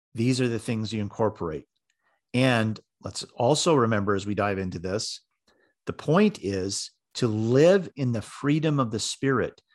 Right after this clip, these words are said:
Freedom of the Spirit is another way to say to live in relationship.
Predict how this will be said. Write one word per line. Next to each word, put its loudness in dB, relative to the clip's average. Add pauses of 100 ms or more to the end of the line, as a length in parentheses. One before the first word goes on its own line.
(340)
Freedom 0
of 2
the 2
Spirit 2
is 0
another 2
way 2
to -4
say -6 (300)
to -4
live 2
in -4
relationship. -2